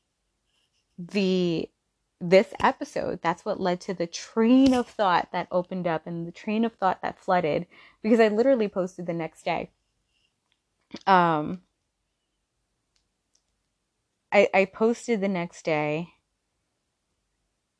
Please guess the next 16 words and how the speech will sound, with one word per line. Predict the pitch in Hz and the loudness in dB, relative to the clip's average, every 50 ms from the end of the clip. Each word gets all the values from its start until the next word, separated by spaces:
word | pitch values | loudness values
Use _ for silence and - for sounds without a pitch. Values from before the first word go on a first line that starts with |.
| _ - | _ -12
So | - - 233 208 | -4 0 2 2
the | 190 202 | 2 2
checking | - - 220 226 - 240 226 | 2 2 0 0 0 -2 -2
in, | 196 190 190 | -2 -2 -4
checking | - - 202 - - 180 175 | -4 -6 -8 -8 -8 -6 -4
out | 165 160 160 - - | -2 0 -2 0 -2
episode | 180 170 - 165 - - 170 160 156 156 160 180 196 - _ _ _ _ _ _ _ _ _ _ _ _ _ _ _ _ _ _ _ _ _ _ _ _ _ _ _ _ _ - | -4 -4 -4 -8 -6 -2 -2 0 0 0 -2 -4 -8 -16 _ _ _ _ _ _ _ _ _ _ _ _ _ _ _ _ _ _ _ _ _ _ _ _ _ _ _ _ _ -10
w-, | 185 180 - - - | -8 -8 -6 -2 2
aired | 190 196 190 190 180 175 170 170 170 175 | 4 6 8 8 6 6 4 2 0 -2
the | - 180 | -8 -4
day | 165 180 170 170 - | -2 0 0 0 0
after | - 170 170 165 - - 180 | 0 -2 -4 -4 -4 -6 -6
my | 175 170 | -6 -4
brother's | 160 165 165 160 160 156 - | -2 -2 -2 -2 -2 -4 -6
birthday, | - 165 170 170 - 156 151 147 147 151 170 _ _ _ _ _ _ _ _ _ _ _ _ _ _ _ - | -6 -8 -8 -6 -6 -6 -6 -4 -4 -6 -8 _ _ _ _ _ _ _ _ _ _ _ _ _ _ _ 4
but | 214 202 - - | 6 6 6 4